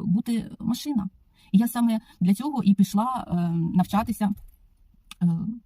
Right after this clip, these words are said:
керувати автівкою. Хоча в Україні, коли я ще була дуже-дуже молоденька, я закінчила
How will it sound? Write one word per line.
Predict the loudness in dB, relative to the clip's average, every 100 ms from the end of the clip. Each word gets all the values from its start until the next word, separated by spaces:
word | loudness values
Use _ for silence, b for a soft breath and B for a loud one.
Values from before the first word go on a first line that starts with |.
| _ -12 2
керувати | 6 8 6 2
автівкою. | 0 0 0 -4 -8 -12 b
Хоча | 2 6
в | 6
Україні, | 6 2 0 0
коли | 6 6
я | 4
ще | 2
була | 2 4
дуже-дуже | 6 6 6 6
молоденька, | 8 8 6 4 2
я | -2
закінчила | -2 -4 -2 -4